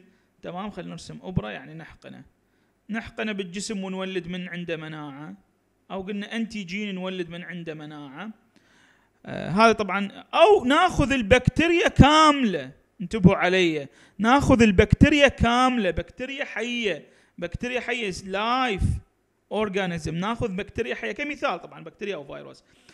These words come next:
ناخذه حي قابل إنه يولد مرض لكنه ضعيف، ضعيف، فنحقن الشخص بهذا البكتيريا أو الفيروس الضعيف من نفس السلالة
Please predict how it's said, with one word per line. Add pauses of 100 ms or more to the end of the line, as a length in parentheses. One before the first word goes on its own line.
(160)
ناخذه
حي
قابل
إنه
يولد
مرض
لكنه
ضعيف، (1160)
ضعيف، (840)
فنحقن
الشخص
بهذا
البكتيريا
أو
الفيروس
الضعيف
من
نفس
السلالة